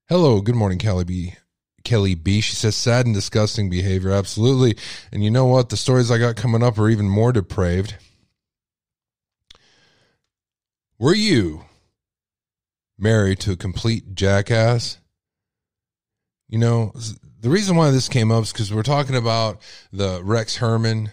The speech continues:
murderer, the Gildo Beach murder, you know, which he's innocent until proven guilty in a court of law. The court of YouTube, maybe,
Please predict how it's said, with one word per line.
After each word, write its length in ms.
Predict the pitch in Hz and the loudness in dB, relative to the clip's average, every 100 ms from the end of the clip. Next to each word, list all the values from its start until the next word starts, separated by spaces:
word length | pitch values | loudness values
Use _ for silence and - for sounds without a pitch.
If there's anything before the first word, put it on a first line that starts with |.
| - | -14
murderer, 600 | - 98 107 95 90 95 | -4 0 2 2 2 0
the 100 | 90 | -2
Gildo 420 | 87 98 95 92 | 0 0 2 2
Beach 280 | 87 98 - | 2 0 0
murder, 480 | 92 85 85 92 117 _ _ _ _ | -2 0 0 -4 -6 _ _ _ _
you 100 | 98 | -4
know, 140 | 92 90 | 0 0
which 200 | 92 - | 0 0
he's 200 | 123 123 | -2 0
innocent 360 | 131 120 123 | 0 0 -4
until 220 | 110 120 | -4 -4
proven 380 | 98 - 107 101 | -2 -2 0 0
guilty 300 | 104 160 170 | 0 -2 -2
in 80 | 123 | -2
a 60 | 101 | 0
court 260 | 117 113 | 2 2
of 100 | 92 | 2
law. 800 | 92 87 87 123 127 87 98 120 - _ _ _ - - _ - | -4 -2 0 2 2 0 -2 -4 -6 _ _ _ -20 -20 _ -18
The 80 | |
court 220 | 110 165 135 | -4 0 2
of 60 | |
YouTube, 300 | 127 131 135 | 2 0 0
maybe, 460 | 123 180 208 156 | 0 0 -2 -4